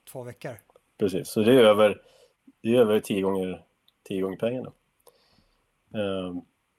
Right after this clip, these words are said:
Speaker 2: och då ringer ju telefonerna, då är det margin calls överallt.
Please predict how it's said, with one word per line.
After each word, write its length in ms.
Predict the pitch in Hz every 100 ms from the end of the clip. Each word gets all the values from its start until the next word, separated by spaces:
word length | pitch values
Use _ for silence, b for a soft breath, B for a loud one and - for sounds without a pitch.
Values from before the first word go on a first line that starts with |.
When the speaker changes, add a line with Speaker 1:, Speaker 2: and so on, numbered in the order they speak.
| _
Speaker 2:
och 100 | 123
då 160 | 117 156
ringer 300 | 143 131 127
ju 60 |
telefonerna, 520 | 120 113 107 110 110 92
då 100 | 120
är 40 |
det 60 | 110
margin 300 | 104 101 92
calls 240 | 98 87
överallt. 460 | 87 98 98 -